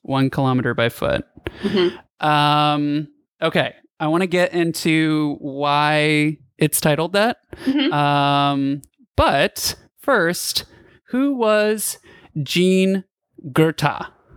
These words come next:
Speaker 2: So Jean Gurta, or Jeanne Gurta, um, was my grandmother. I knew her as Jean Schwartz because that was her married name. And, um, she was actually not born with the name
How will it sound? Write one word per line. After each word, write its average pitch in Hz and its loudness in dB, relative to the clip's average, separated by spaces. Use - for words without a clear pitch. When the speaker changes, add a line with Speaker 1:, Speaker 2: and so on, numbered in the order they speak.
Speaker 2:
So 240 0
Jean 320 2
Gurta, - -2
or 214 0
Jeanne 220 0
Gurta, 240 -2
um, 190 -2
was 233 -4
my 285 2
grandmother. 170 -2
I 294 0
knew 294 -2
her 262 -4
as 202 0
Jean 202 0
Schwartz - -2
because 190 -2
that 180 -2
was 190 -4
her - -4
married 165 -2
name. 170 -4
And, 208 -2
um, 185 -2
she - -4
was 285 0
actually 359 0
not 254 -2
born 247 -2
with 226 -4
the 214 -2
name 190 -2